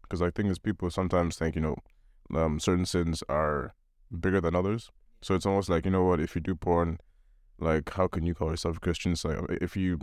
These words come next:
if you engage, if you engage with such, how, how dare you, co-, how, how can you categorize yourself as a Christian? And, um, at the same time, they have their own battles. They have their own demons. They have things that they're also trying to get past. So it's like, there is a sense of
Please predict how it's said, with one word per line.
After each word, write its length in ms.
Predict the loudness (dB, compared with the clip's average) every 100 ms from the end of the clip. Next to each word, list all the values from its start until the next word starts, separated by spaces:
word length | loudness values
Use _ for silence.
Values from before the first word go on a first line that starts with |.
| -4
if 160 | -2 0
you 60 |
engage, 300 | 2 2 0
if 200 | -2 -2
you 60 | -2
engage 280 | 0 0 0
with 120 | -4
such, 260 | 0 -2 0
how, 140 | -4 0
how 120 | 0
dare 220 | 0 0 0
you, 120 | 0
co-, 140 | -2
how, 140 | -4 -2
how 140 | -2 -2
can 160 | 0
you 160 | -2 -4 -10 -20 _ _ _ -4
categorize 360 | -2 0 0
yourself 300 | 0 -2 -2
as 100 | -2
a 40 | -2
Christian? 420 | -2 -4 -8 -10 -14 _ _ _ -2
And, 360 | 0 2 0
um, 380 | -2 -2 -6 -10 _ _ _ _
at 120 | -4 -2
the 80 |
same 240 | 2 2 2
time, 280 | 2 0 0
they 120 | 2
have 220 | 2 2
their 120 | 2
own 140 | 0 2
battles. 460 | -2 -2 -10 -10 -2
They 80 |
have 200 | 0 0
their 100 | 2
own 140 | 0 0
demons. 340 | -2 -4 -6
They 100 | -2
have 160 | -2 0
things 220 | -2 -2
that 120 | -4
they're 120 | -2
also 200 | -2 -2
trying 240 | -4 -2 -2
to 80 | 0
get 180 | -2
past. 360 | 0 -2 -2 -12 _ -20 _ _ -8
So 220 | 2 2
it's 140 | 4 2
like, 260 | 2 0 -6 _ _ _ _ _ _ _ _ _ _ _ -20 -18 0
there 180 | 2 4
is 100 | 2
a 80 |
sense 320 | 0 0 0 0
of 520 | 0 0 -4 -18